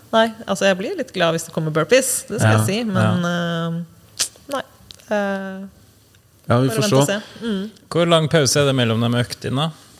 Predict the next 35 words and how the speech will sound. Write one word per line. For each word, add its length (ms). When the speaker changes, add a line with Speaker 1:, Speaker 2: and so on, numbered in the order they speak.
Speaker 1:
Tre 200
timer, 260
ish. 280
Tre-fire 340
timer. 320
Speaker 3:
Mm. 140
Speaker 2:
Ja. 120
Speaker 1:
Mm. 240
Speaker 3:
Og 80
hva 140
gjør 180
du 60
mellom 320
øktene? 340
Speaker 1:
Da 600
drar 360
jeg 280
tilbake 600
til 180
hotellrommet 680
Speaker 3:
Og 120
du 60
Speaker 1:
og 40
Speaker 3:
gjør 160
det, 120
ja? 140
Speaker 1:
spiser. 240
Ja. 100
Jeg 200
kommer 200
ikke 140
til 100
å 40
være 180
igjen 140